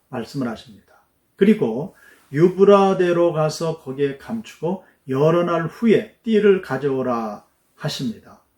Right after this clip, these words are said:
그때 썩어서 쓸 수 없게 된 그 띠를 발견하게 되죠. 자,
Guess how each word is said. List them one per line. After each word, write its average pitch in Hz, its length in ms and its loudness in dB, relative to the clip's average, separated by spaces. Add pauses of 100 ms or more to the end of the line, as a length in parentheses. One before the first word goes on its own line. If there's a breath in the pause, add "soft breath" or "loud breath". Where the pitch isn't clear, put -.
(280)
그때 151 500 -4 (180)
썩어서 143 600 -6
쓸 214 320 -4
수 - 320 -8
없게 143 560 -8
된 185 340 -4 (260 soft breath)
그 165 460 -6 (100)
띠를 170 500 -4
발견하게 117 720 -6 (120)
되죠. - 280 -4 (1000 loud breath)
자, 160 280 8